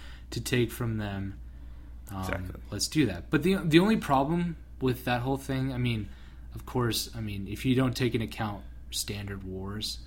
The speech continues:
Speaker 1: but, I mean
Speaker 2: It's not a standard war, though.
Speaker 1: No, I'm saying standard wars on Earth,
Speaker 2: Oh.
Speaker 1: right? So it's always been, you know,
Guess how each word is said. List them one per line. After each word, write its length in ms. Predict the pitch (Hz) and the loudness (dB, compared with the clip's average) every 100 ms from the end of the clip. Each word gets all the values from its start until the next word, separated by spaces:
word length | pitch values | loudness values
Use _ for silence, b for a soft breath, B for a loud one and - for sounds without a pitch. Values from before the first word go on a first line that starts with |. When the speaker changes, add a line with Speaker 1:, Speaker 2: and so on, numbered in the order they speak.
| B B B B B | B B B B B
Speaker 1:
but, 260 | 127 113 - | 0 0 0
I 60 | |
mean 420 | 127 131 117 110 - | 2 2 2 -2 -6
Speaker 2:
It's 140 | 101 | -6
not 160 | 117 123 | -2 -2
a 40 | 92 | -2
standard 380 | - - - - | -6 -8 -10 -12
war, 100 | - - - | -14 -14 -14
though. 60 | - - - - - | -14 -16 -16 -8 0
Speaker 1:
No, 100 | 139 | 2
I'm 100 | 127 | 4
saying 200 | 147 127 | 4 4
standard 360 | - 151 147 | 4 4 6
wars 260 | 135 135 120 | 6 6 4
on 100 | 107 | 2
Earth, 400 | 95 - - - - - - | -2 -8 -12 -14 -14 -10 -4
Speaker 2:
Oh. 80 | 85 | -2
Speaker 1:
right? 220 | 104 117 - B B B B B B | -2 -4 -8 B B B B B B
So 340 | - 131 117 | 0 2 2
it's 220 | 123 123 | 2 6
always 320 | 135 139 135 | 8 8 8
been, 380 | 110 123 120 120 | 6 4 4 4
you 80 | 117 | 2
know, 340 | 113 110 107 | 0 0 0